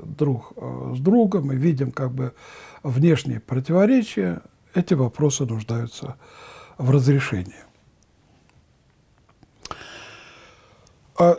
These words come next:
с древних времён, э, в самом, э, еврейском народе было такое представление. Есть такая, э, книга, точнее, это не книга, это собрание книг, это целая библиотека.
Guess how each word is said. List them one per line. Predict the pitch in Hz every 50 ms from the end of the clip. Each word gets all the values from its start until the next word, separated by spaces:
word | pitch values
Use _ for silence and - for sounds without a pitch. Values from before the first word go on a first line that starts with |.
| -
с | - 175 135
древних | 135 180 226 285 285 254 233 214 - -
времён, | 175 180 190 196 240 247 277 294 269 311 -
э, | - 175 165 160 160 160 160 156
в | 135
самом, | - - 180 180 196 226 240 240 247 277 269 - -
э, | 151 160 165 165 165 160 165 160 - - _ _ - _ _ _ _ _ _ _ _ _ _ - - -
еврейском | - 175 143 170 180 196 220 220 185 - - 160 156
народе | 165 185 214 262 285 285 233 208 180
было | 143 151 208 226 208
такое | - - 147 - 196 202 185 175 - - _ _ _ _ _ _ _ _ _ _ - _ _ - - - _ _ _
представление. | 180 190 202 196 - - 202 180 160 165 143 131 120 117 123 131 135 156 185 196 240 - _ _ _ _ _ _ _ _ - 139 139
Есть | 143 135 151 147 143
такая, | - 147 135 - 131 127 123 120 -
э, | - 147 - - 76 -
книга, | - - 143 160 185 180 151 170 170 185 202 - - - _ _
точнее, | - 147 131 - - 135 131
это | 120 - 123 113
не | 113 123 127
книга, | - - 175 196 202 165 165
это | 127 127 120
собрание | - - 147 135 143 147 139 117 107 107 104
книг, | - - 113 139 175 185 - 151
это | 135 - - 127
целая | 131 - - 147 135 123 120
библиотека. | 107 107 117 107 - 110 113 110 - - 208 220 - 101 101 -